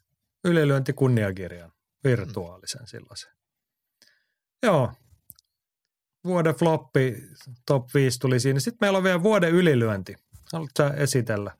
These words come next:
Speaker 1: yllättävän nimen sieltä?
Speaker 2: Mikä se oli? M-, m-, mun muistiinpanot on täällä nyt ihan niinku hukassa. O-, sano sä
Speaker 1: No,
Speaker 2: se, mä so-
Speaker 1: no tää, täällä lukee Jake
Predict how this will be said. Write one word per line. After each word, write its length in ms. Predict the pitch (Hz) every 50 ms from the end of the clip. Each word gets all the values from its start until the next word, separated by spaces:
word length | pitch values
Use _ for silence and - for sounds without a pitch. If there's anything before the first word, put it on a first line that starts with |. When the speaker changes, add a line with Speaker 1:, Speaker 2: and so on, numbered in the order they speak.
| _ -
Speaker 1:
yllättävän 520 | 135 127 123 117 - - - 110 107 101
nimen 300 | 101 101 98 92 82 82
sieltä? 320 | - - - - _ - - _ _ _ _ _ _ _ _ _ _ _ _ _ _ _ _ _ _ _ _ _ _ _ _ _ _ _ _ _ _ _ _ _ _ _ _ _ _ - 170
Speaker 2:
Mikä 200 | 202 190 220 180
se 160 | - - 156
oli? 260 | 147 139 123 113 - - _ - _
M-, 320 | _ - - - - - 143
m-, 120 | - - _ -
mun 100 | 147 151
muistiinpanot 760 | 151 151 156 151 135 - 139 123 113 - 120 113 113 110 -
on 80 | 117 113
täällä 200 | 120 117 113 113
nyt 140 | 113 117 127
ihan 180 | 131 123 117
niinku 300 | 113 107 - 107 110 - _ _ _ 117
hukassa. 420 | 135 139 135 - 107 92 - - -
O-, 140 | 165 185 -
sano 280 | - 233 233 226 208
sä 100 | 147 143
Speaker 1:
No, 60 | 156 165
Speaker 2:
se, 100 | 165 - - - - _ _ _ 147
mä 160 | 165 180 180
so- 200 | 175 - 196 170
Speaker 1:
no 100 | 170 156 -
tää, 200 | - 190 190 180 170 - - _ _ -
täällä 300 | - 185 170 151 143 143
lukee 280 | 151 165 160 - 175
Jake 400 | 160 147 - 185 175 160 139 -